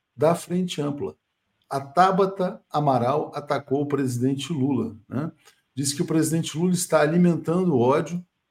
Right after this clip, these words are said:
e ela foi repreendida, inclusive, pela, pelas entidades judaicas. Então, eh, como é que você vê agora esses ataques que o Lula sofre, inclusive dentro da Frente Ampla? Diga, Paulo.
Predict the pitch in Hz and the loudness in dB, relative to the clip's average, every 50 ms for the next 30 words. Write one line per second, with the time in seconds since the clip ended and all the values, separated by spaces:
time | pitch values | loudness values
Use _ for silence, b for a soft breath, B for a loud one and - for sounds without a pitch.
0 | _ _ _ - 143 160 170 170 - 202 190 190 190 190 190 185 185 175 139 147 | _ _ _ 4 4 6 6 6 8 8 8 8 8 6 6 4 2 2 2 2
1 | 185 180 185 180 - 151 135 120 143 180 175 175 180 180 - 175 175 185 185 190 | 2 2 2 2 0 0 0 0 0 0 0 0 -4 -2 2 4 6 8 8 8
2 | 190 190 190 175 180 - 175 180 165 139 175 180 - 156 139 143 151 151 143 139 | 8 6 6 4 2 2 2 4 4 2 2 0 0 0 2 2 2 2 0 -2
3 | 151 180 180 151 147 139 139 127 127 113 98 - - - - _ _ _ _ _ | -4 -4 -2 0 2 2 0 0 -2 -4 -8 -8 -10 -14 -16 _ _ _ _ _
4 | _ _ _ _ _ _ _ _ - 170 185 202 214 208 208 - - - 170 175 | _ _ _ _ _ _ _ _ 2 4 4 4 4 2 0 -4 -6 0 4 6
5 | 175 170 170 170 170 165 160 160 156 160 - - 226 220 - - - 202 185 143 | 8 8 8 8 8 6 6 4 2 2 2 2 2 2 0 2 4 4 4 6
6 | 139 170 170 151 131 127 143 147 156 156 160 156 160 156 - _ - 156 156 156 | 4 4 4 6 6 8 8 8 8 6 6 4 2 0 -4 _ 0 0 0 0
7 | 151 143 143 139 135 143 135 139 131 - - - - 139 131 147 143 143 147 135 | 0 2 2 2 2 2 -2 -4 -4 -6 -8 -6 -2 -2 0 4 4 4 4 4
8 | 127 143 143 135 - - 156 151 - 135 127 117 147 151 147 123 110 135 156 170 | 2 0 0 0 0 -4 -6 -6 -4 -2 -2 -2 -2 -4 -6 -4 -2 0 0 0
9 | 170 - 151 151 147 139 147 - 131 131 131 127 127 110 101 - - - 98 107 | -2 -4 -4 -2 -2 -2 -2 -2 -2 -4 -2 -4 -4 -8 -12 -14 -16 -16 -12 -10
10 | 123 127 117 - - - - - | -8 -6 -6 -8 -10 -14 -18 -18